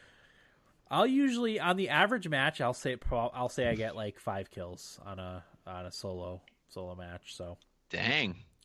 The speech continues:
Speaker 1: uh, it's the aim. Like, if I get someone in mid range and I have an assault rifle, they're, they're going down. You know, I'm not good with the sniper rifle. I'm decent with the burst assault.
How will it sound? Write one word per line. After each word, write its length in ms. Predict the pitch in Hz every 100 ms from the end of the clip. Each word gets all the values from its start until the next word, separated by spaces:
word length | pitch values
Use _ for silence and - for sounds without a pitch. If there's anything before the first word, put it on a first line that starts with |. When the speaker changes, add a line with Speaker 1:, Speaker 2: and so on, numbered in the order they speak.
| _ - _ _ _ _ _ - -
Speaker 1:
uh, 220 | 95 95
it's 220 | 131 123
the 100 | 151
aim. 360 | 127 160 139 101
Like, 240 | 107 107
if 100 | 131
I 160 | 131 143
get 180 | 175 151
someone 260 | 160 156
in 180 | 131 117
mid 200 | 120 117
range 460 | 110 104 123 147 131
and 100 | 107
I 100 | 104
have 180 | 107
an 80 | 104
assault 280 | 98 101 98
rifle, 460 | 101 110 - 120 107
they're, 340 | 101 98 95 -
they're 140 | 98
going 260 | 101 90 90
down. 240 | 80 92 - _ _ _ _ -
You 100 | 95
know, 160 | 90 92 _ _ - - _ _ -
I'm 60 |
not 200 | 117 113
good 140 | - 113
with 100 | 107
the 60 |
sniper 340 | - 120 113 113
rifle. 500 | 104 104 - 101 98 _ _ -
I'm 180 | 95 90
decent 280 | 107 113 120
with 80 | 107
the 80 | 104
burst 280 | 135 135 135
assault. 480 | - 120 113 110